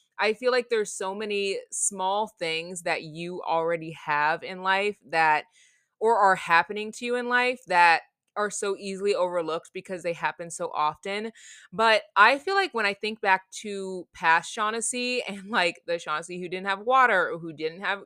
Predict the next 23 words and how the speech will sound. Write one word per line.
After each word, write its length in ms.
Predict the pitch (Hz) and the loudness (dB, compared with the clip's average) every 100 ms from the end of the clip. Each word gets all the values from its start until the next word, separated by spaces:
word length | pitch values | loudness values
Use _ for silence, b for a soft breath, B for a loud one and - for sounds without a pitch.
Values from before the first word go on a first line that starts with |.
| 214 | -4
groceries, 680 | 220 247 - 180 151 147 B B B B B | -2 -2 -4 -8 -8 -12 B B B B B
it 120 | 262 | -4
is 160 | 330 - | -2 -2
so 180 | 320 269 | -2 -2
easy 240 | 269 262 | -4 -4
for 140 | 254 233 | -6 -4
me 300 | 220 240 240 | -2 -2 -4
to 140 | 214 | -6
just, 180 | 190 190 | -6 -4
like, 160 | 175 | -6
take 240 | - 196 170 | -6 -10 -6
that 180 | 160 - | -8 -8
for 80 | 160 | -8
granted 480 | 160 170 214 170 | -4 -2 -4 -6
now 440 | 165 156 151 175 185 _ _ _ _ - _ | -6 -4 -2 -4 -8 _ _ _ _ -20 _
and 140 | 233 214 | -2 6
not, 280 | 208 208 | 8 8
like, 180 | 214 208 | 4 -2
romanticize 1120 | 196 208 185 185 208 202 185 175 170 165 170 - 90 170 | -2 -2 -2 -2 -2 -2 4 6 6 2 -2 -8 _ -4
the, 720 | 185 175 170 170 160 151 156 _ _ _ - | 0 2 2 0 -2 -4 -8 _ _ _ -12
I 80 | 247 | -10
don't 180 | 254 | -8
know, 420 | 175 151 151 147 | -6 -4 -4 -6